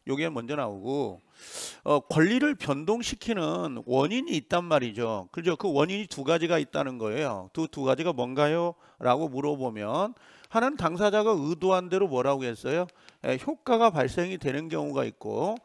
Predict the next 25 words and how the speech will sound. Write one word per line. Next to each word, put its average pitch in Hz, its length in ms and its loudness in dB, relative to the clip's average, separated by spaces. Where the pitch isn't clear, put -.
당사자 196 400 0
의도와는 196 560 0
상관없이, 151 1040 -2
에, 131 240 0
효과가 214 400 0
발생이 165 440 0
되는 151 300 -2
경우가 131 380 -4
있어요. 117 680 -4
그럼 226 140 -6
의도하지 208 580 -2
않았는데 170 460 -2
효과가 165 400 -2
발생한다? 143 640 -2
그럼 247 160 -8
근거가 262 460 0
있어야 180 260 4
될 147 160 2
거 127 140 -2
아니냐? 110 400 -4
그 190 120 2
근거가 165 420 0
뭐예요? 117 280 -2
법의, 156 480 -2
음, 147 200 -8